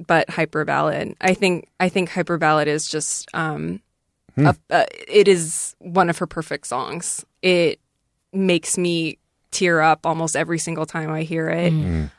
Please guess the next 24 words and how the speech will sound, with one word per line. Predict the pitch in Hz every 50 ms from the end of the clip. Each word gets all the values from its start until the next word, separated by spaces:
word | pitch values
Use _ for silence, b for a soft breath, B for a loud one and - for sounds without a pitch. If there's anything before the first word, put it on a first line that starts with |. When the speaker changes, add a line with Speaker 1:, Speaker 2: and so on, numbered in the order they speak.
| _ - 185
Speaker 1:
Um, | 180 180 170 165 165 156 -
I | - 175
think | - 208 185 160
the | - 170
video | 151 143 151 160 160 165 175 180 180 185 190 185
is | 170 165 160 - - - - _ _ _ _ _ _ -
magnificent. | 185 175 170 160 156 160 165 160 - - 190 - - 214 202 202 190
Sometimes | - - 185 180 - 214 196 196 185
the | 185 190
Gondry | 180 170 170 170 180 196 175
videos | 185 185 185 185 185 190 -
can | - 190 180
go | 160 170 165 165
a | 165
little | 165 165 165 160
too, | - - 170 165
like, | 156 156 151 151
"Arr!" | 196 247 277 311 349 - - B B B B B B B
for | B - 202 190
me, | 190 190 180
but | 165 185 190 -
that | 190 185 185 175 151
one | 196 196 196
is, | 190 185 175 165 - - -